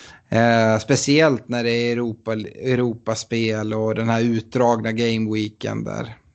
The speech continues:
eh, det är matcher som kommer, kommer sent och så. Ehm, yes, vi, eh, har väl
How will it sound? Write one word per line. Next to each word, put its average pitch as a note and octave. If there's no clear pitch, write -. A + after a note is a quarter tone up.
eh, -
det A2+
är A2+
matcher A2+
som A2
kommer, -
kommer -
sent -
och -
så. -
Ehm, D3+
yes, C3
vi, C3
eh, C3
har B2
väl B2